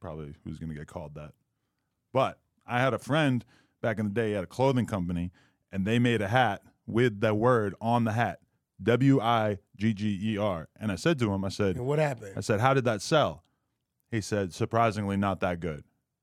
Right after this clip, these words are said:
Speaker 1: He goes, "A lot of people from a distance are gonna make an assumption about what the hat says, and then maybe as they get closer, they're not gonna double check to be like, 'Ah, it's a W.'"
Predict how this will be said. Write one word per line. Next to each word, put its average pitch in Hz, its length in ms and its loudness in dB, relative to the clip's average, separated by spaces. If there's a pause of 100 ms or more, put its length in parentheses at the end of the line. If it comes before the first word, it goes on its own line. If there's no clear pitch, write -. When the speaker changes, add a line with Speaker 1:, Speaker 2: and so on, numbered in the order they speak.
Speaker 1:
He 101 80 -8
goes, 90 140 -4
"A 101 60 2
lot 120 220 6
of 113 60 0
people 98 520 -2
from 104 220 -4
a - 40 -4
distance 92 680 -4 (1160)
are 104 120 0
gonna 113 180 2
make 117 240 4
an 107 80 0
assumption 110 640 -2
about 101 240 2
what 107 160 0
the 101 100 -4
hat 107 240 0
says, 107 560 0 (560)
and 113 160 0
then 110 140 2
maybe 113 440 2 (100)
as 123 220 2
they 113 120 2
get 110 180 -4
closer, 123 640 4
they're 110 100 2
not 107 220 2
gonna 107 140 -2
double 98 300 0
check 120 340 -2
to 113 60 -6
be 117 80 -2
like, 101 160 -8
'Ah, 190 380 0
it's 139 100 -8
a 135 60 -8
W.'" 117 680 -4